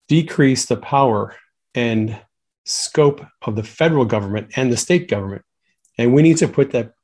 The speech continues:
the power back in the hands of the people because it's been sliding in this direction, the wrong direction for too long, like California, Oregon, Washington State.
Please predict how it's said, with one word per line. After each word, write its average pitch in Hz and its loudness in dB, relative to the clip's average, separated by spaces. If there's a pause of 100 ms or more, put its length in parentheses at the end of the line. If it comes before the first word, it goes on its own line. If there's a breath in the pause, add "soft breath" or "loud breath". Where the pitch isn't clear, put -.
(180)
the 123 -2
power 156 4
back 123 2
in 127 0
the 117 -4
hands 117 -4
of 101 -6
the 104 -10
people 113 -4 (540)
because 139 2
it's 143 0
been 131 0
sliding 139 2
in 131 -6
this 120 -2
direction, 120 0
the 120 -2
wrong 165 6
direction 117 0
for 107 -12
too 107 -8
long, 120 0
like 107 -6
California, 147 0 (520)
Oregon, 131 2
Washington 117 -6
State. 131 -2